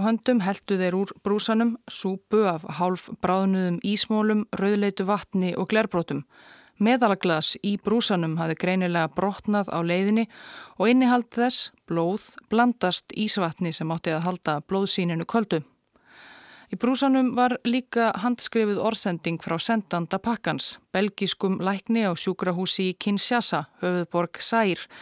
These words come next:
hinni gömlu nýlendu belga sem áður hét Kongó. Blóðið í meðalaglasinu var úr flæmskri nunnu sem lá alvarlega veik á sjúkrahúsinu. Ætlunin hafði verið að senda hana heim til Belgíu í rannsóknir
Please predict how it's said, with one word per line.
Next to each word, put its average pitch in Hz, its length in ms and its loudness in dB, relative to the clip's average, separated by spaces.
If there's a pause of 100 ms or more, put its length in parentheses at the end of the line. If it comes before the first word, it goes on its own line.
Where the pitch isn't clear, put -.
(280)
hinni 196 160 0
gömlu 220 320 4
nýlendu 208 560 2
belga 202 540 0
sem 190 260 -2
áður 185 320 0
hét - 240 -6
Kongó. 196 380 0 (1200)
Blóðið 240 380 4
í 240 60 4 (120)
meðalaglasinu 233 720 2
var 214 220 2
úr 208 180 -6
flæmskri 202 600 0
nunnu 190 420 2
sem 190 160 0
lá 185 320 0
alvarlega 185 560 0
veik 180 320 -2
á - 160 -4
sjúkrahúsinu. 180 640 -2 (640)
Ætlunin 185 560 0
hafði 185 240 0
verið 202 400 2
að 147 140 -2
senda 180 400 -2
hana 175 180 0
heim 190 240 0
til 175 240 -2
Belgíu 196 560 0
í 165 120 0
rannsóknir 208 520 0